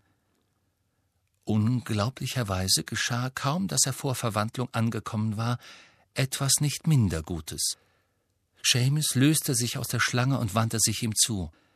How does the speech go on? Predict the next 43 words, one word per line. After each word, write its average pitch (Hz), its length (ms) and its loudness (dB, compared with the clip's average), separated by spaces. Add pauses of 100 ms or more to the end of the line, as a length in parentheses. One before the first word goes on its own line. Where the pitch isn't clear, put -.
(480)
„Ich - 140 -14
wollte 92 200 -6
nur 95 140 -2
sagen“, 95 440 -2 (300)
murmelte 92 360 0
er 104 260 -2
und 101 100 -4
schielte - 420 0
auf - 260 -8
Harrys 98 280 0
linkes 101 340 0
Knie, 98 320 -2 (400)
„dass - 200 0
ich 101 100 -6
dir - 120 -10
glaube. 101 480 -4 (640)
Und 113 160 -4
ich - 160 -4
hab 127 100 -8
meiner 101 220 -2
Mam 110 260 0
auch - 280 -2
eine 107 180 -6
Ausgabe 107 400 -2
von 110 120 -4
diesem 104 220 -2
Magazin 98 440 -4
geschickt.“ - 420 -10 (1080)
Wenn 127 160 4
es 131 140 2
bei 127 220 -2
all 160 180 -2
dem 90 240 0
noch 95 180 0
etwas - 280 -2
gebraucht - 560 -2
hatte, - 160 -4
um 101 160 -4
Harrys 147 380 0
Glück 117 260 -4
perfekt - 400 -6
zu - 100 -2
machen, 92 320 0